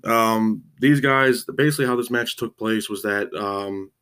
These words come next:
Keith Lee had held b-, both belts. He, uh, vacated the North American Championship,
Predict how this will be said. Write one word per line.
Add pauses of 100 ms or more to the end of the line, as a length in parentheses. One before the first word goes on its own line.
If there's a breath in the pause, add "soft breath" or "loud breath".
(340)
Keith
Lee
had
held
b-,
both
belts.
He,
uh,
vacated
the
North
American
Championship,